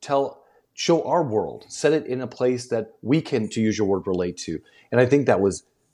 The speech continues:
super smart and hit the zeitgeist of something, and people were craving it. I think sometimes if one can make an argument about the world at large, but also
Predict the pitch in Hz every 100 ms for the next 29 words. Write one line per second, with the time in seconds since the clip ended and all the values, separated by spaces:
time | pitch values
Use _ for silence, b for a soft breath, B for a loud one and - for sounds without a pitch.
0 | - - - 180 165 143 - 95 92 -
1 | 107 101 107 127 113 92 85 120 156 117
2 | 98 90 92 82 82 76 85 101 - B
3 | B B 113 113 113 117 117 120 123 -
4 | 170 120 95 110 - 139 - - 135 151
5 | 139 123 107 98 - - - 104 113 104
6 | 107 98 107 - 101 101 101 92 95 95
7 | b b b b 117 117 135 117 - 90
8 | 87 90 85 - 92 92 - 92 87